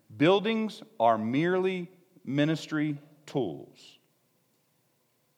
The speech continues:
And even Solomon himself knew that the building doesn't hold God, but God and God's purposes hold the building.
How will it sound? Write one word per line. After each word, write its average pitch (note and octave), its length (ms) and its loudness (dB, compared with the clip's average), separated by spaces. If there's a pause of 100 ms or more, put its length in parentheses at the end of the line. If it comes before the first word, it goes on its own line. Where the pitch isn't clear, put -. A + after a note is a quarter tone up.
(140)
And A2+ 160 -4
even G3 320 2
Solomon E3+ 480 6
himself D3+ 520 4
knew D#3+ 300 0
that D3+ 160 -2
the A#2+ 80 -6
building D#3 440 0
doesn't C3+ 340 4
hold D3 320 -2
God, F#2 440 0 (1700)
but A#2 180 -2
God C#3 500 6 (540)
and A#2 220 -4
God's C3 320 4
purposes - 800 -2 (500)
hold A2+ 320 -4
the G#2+ 60 -12
building. G#2+ 480 -6